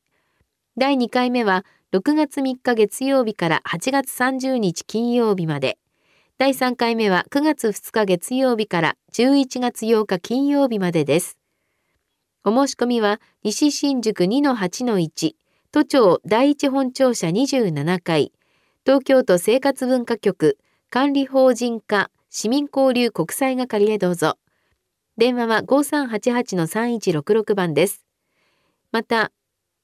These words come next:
こちらのホームページのアドレスは、エイチティーティーピーコロンスラッシュスラッシュダブリューダブリューダブリュードット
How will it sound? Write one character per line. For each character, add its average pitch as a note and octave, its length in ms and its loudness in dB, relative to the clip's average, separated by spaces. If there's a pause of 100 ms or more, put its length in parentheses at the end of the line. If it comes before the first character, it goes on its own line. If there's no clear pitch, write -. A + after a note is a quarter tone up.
(360)
こ A3+ 100 4
ち A#3+ 160 -6
ら C#4 140 0
の C#4 100 0
ホ C4+ 160 2
ー C#4 40 4
ム C4+ 140 -2
ペ C4 200 4
ー - 20 0
ジ G#3 80 -4
の F3 120 0
ア E3 60 0
ド F#3+ 120 4
レ G3+ 100 4
ス - 180 -4
は、 F3 220 0 (240)
エ B3+ 120 2
イ C4+ 40 2
チ - 140 -10
テ C4+ 120 0
ィ - 20 -
ー B3+ 40 -6
テ B3+ 140 0
ィ - 20 -2
ー B3+ 40 -4
ピ B3+ 180 -2
ー G#3 40 -8
コ G3+ 140 2
ロ F3+ 100 2
ン C#3+ 120 -6 (100)
ス - 160 -6
ラ A#3+ 60 0
ッ C#4 40 -2
シ - 180 -6
ュ - 20 0
ス - 140 -6
ラ F3 80 2
ッ F#3+ 40 0
シ - 220 -4
ュ - 80 -4 (180)
ダ F#3 120 0
ブ A#3+ 100 2
リ C4+ 80 0
ュ C4+ 100 2
ー C4 40 -2
ダ B3 120 0
ブ A#3+ 80 -2
リ A#3+ 80 2
ュ A#3+ 100 4
ー A3+ 40 2
ダ A3+ 100 0
ブ G#3 80 0
リ E3+ 120 0
ュ D3 80 -2
ー C#3+ 40 -6
ド D3 100 0
ッ D3 60 -4 (120)
ト - 200 -2